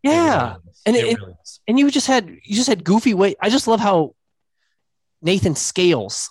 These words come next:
Speaker 1: things. He, he doesn't, just doesn't scale, you know, adjust the movement. It's, you know,
Speaker 2: No, it's
Speaker 1: ring rows are different than pull-ups. They're not the same thing. So if you're
Speaker 2: Right.
Speaker 1: gonna do, you know, if you're subbing ten pull-ups, you don't do ten ring rows. Like, it's,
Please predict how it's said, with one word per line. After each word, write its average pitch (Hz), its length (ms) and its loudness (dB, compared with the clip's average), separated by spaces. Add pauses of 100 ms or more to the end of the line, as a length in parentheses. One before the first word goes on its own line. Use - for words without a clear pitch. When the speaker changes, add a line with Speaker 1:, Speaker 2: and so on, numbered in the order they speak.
(100)
Speaker 1:
things. 123 320 -4
He, 139 140 -2
he 135 220 -4
doesn't, 165 340 -2
just 170 240 -2
doesn't 180 220 -2
scale, 190 300 0
you 147 60 0
know, 131 200 -2
adjust 151 420 -2
the 147 60 -4
movement. 151 440 0
It's, 123 280 -8
you 147 60 -4
know, 120 120 -2
Speaker 2:
No, 113 220 -4
it's - 340 -16 (340)
Speaker 1:
ring 240 180 4
rows 262 220 2
are 226 60 0
different 214 280 2
than 175 120 -2
pull-ups. 151 340 -2
They're 165 100 0
not 196 180 0
the 165 60 -4
same 180 260 0
thing. 127 360 -2
So 151 260 -2
if 160 160 -4
you're 180 120 -2
Speaker 2:
Right. 208 80 0
Speaker 1:
gonna 208 80 0
do, 185 560 4
you 175 80 -4
know, 160 180 -2
if 156 80 -6
you're 165 100 -4
subbing 202 400 0
ten 196 220 -2
pull-ups, 196 400 -2
you - 40 -4
don't 185 160 0
do 185 120 -4
ten 185 260 -4
ring 247 200 0
rows. 95 300 -6
Like, 131 140 -4
it's, - 180 -12